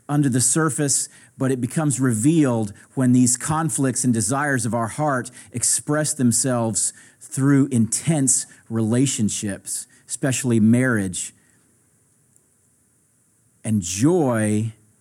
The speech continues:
comes through the gospel being applied to those situations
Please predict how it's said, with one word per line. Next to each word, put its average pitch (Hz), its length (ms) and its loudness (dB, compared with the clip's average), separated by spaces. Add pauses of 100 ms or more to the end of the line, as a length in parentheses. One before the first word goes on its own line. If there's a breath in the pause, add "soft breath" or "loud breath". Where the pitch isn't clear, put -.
(240)
comes 123 480 2
through 123 380 0
the 98 140 -4
gospel 123 600 -4
being 104 300 0
applied 120 560 -4
to 98 60 -6
those 101 240 -4
situations 101 880 -4